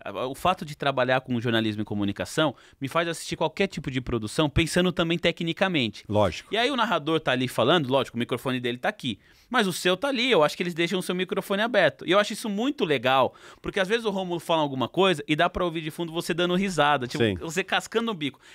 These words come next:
Speaker 1: Eu acho isso muito bacana, porque mostra que você tá curtindo, você tá
Speaker 2: Lógico.
Speaker 1: envolvido ali e tal. E eu acho que essa interação acaba ganhando o público também.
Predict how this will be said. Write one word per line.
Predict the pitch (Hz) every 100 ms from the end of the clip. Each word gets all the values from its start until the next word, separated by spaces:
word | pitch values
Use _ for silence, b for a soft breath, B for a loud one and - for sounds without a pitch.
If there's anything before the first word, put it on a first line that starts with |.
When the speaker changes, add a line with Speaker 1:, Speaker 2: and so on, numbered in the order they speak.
| B
Speaker 1:
Eu | 220
acho | 254
isso | 294 254
muito | 196 208 226 151
bacana, | 123 - 151 151
porque | - 170 202
mostra | 185 202 185
que |
você | 196
tá | 185
curtindo, | - 208 - 185 190 175
você | 156
tá | 147
Speaker 2:
Lógico. | 156 165
Speaker 1:
envolvido | 180 185 170 185 147
ali | 135 135
e | 147
tal. | - 113 B B B _
E | 214
eu | 254
acho | 247 -
que | -
essa | 247 - 226
interação | 196 170 120 - 180 208 139 -
acaba | 156 269 269
ganhando | 254 262 381
o | 339
público | 208 180 127 127
também. | 123 131 117